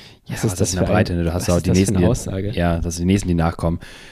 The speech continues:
Speaker 1: Zitat Ayuso, ähm, hat selber schon, äh, definiert, er möchte die Nummer eins der Welt werden. Zurzeit ist es
Speaker 2: Have
Speaker 1: Pogacar
Speaker 2: fun.
Speaker 1: und er hat es, er strebt es an, so,
Speaker 2: Ja.
Speaker 1: was auch immer das heißt in Zukunft, aber, äh, mit, äh,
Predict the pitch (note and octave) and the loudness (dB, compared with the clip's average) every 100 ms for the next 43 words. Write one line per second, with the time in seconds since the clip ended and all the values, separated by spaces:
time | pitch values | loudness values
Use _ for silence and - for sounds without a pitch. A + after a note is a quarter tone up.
0 | - - F#2+ F#2+ - G2 G#2 G#2+ A2 - | -12 -4 0 0 2 4 4 8 6 6
1 | F#2+ F#2 F#2 F#2+ - - F#2+ - F#2 F#2 | 4 4 4 0 -2 -4 -4 0 2 4
2 | F#2 - G2 G2+ F#2+ F#2+ E2+ F2+ F2 F2+ | 2 0 -2 0 2 0 0 0 0 -2
3 | F#2 F2+ F2+ - F2 F2+ - - F#2 E2+ | 0 2 2 0 0 -2 -2 -2 0 0
4 | G#2 - F#2 G#2+ G#2 G#2+ A2 A2+ - - | 0 2 4 4 2 2 2 -2 -6 -20
5 | - F2 F2 F2 G#2+ A2 A2 G#2+ A2+ A2 | -12 -6 -4 -2 0 2 4 4 4 4
6 | G#2+ F#2 F2+ - F2+ F#2 - F#2 F#2+ E2+ | 2 2 -2 -2 0 0 0 -4 -6 -10
7 | - - F#2 - B2 A#2+ G2 G#2 C#3+ D3+ | -10 -8 -4 2 2 2 0 2 2 -2
8 | - C3 C#3+ D3+ - _ F#2+ F#2+ G2 G2+ | 2 4 4 0 -6 _ -4 0 2 2
9 | F#2+ F#2+ G#2+ A2 G#2 G#2+ A2 A2+ E2+ F2 | 2 0 -2 -2 -4 0 0 0 0 2
10 | F2 - F2 F#2 - - - - - - | 0 0 0 0 -2 -20 -20 -20 -10 0
11 | G2+ - F#2+ G2 G2+ | 0 2 2 4 4